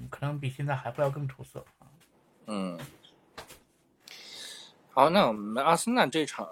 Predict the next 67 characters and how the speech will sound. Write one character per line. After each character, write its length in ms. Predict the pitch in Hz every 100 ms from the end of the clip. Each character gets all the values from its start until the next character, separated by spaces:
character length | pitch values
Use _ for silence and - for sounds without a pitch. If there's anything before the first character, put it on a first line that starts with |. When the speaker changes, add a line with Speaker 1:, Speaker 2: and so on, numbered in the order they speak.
| -
Speaker 2:
这 100 | 160
边 140 | 156
呢 60 | 127
说 100 | 139
到 80 |
这 100 | 135
儿， 120 | 160 -
接 80 |
下 80 | 139
来 80 | 143
我 40 |
们 120 | 117 117
要 80 | 117 -
回 120 | 120
过 160 | 151
去 100 | 143
说 160 | 123 139
曼 180 | 143 113
联 140 | 104
这 80 | 117
边。 160 | 101 90 _ - - - - _
曼 140 | 214
联 160 | 262 269
这 100 | 240
边 180 | 233 240
呢， 180 | 220 196 269 277 - -
哎， 140 | 185 - _ -
有 100 | 160
个 80 | 185
好 160 | 151
消 180 | 131 170
息， 220 | 160 123 - - - _ -
霍 120 | 180
伊 80 | 175
伦 200 | 143 151
德 400 | 123 113 135 147 - - _
上 220 | - 123
线 240 | - 127
了 100 | 95 - _ _ -
啊， 140 | 107
开 120 | - 127
始 120 | 127
踢 160 | -
球 240 | 123 104 107
了。 120 | 127 - - - - - _ _
呃， 380 | 113 113 110 113
小 180 | - 110
兵 340 | 135 143 147
作 140 | 143
为 60 | 139
曼 140 | 135
联 140 | 135 131
球 140 | 127
迷 200 | 127 120
看 300 | 117 - 143
了 440 | 127 117 110 107 104
霍 160 | -
伊 20 | 131
伦 140 | 123
德 100 | 120
的 420 | 123 117 117 110
三 240 | - - 147
十 60 |
分 100 | 147
钟 100 | 147
表 140 | 147 104
现 240 | - 135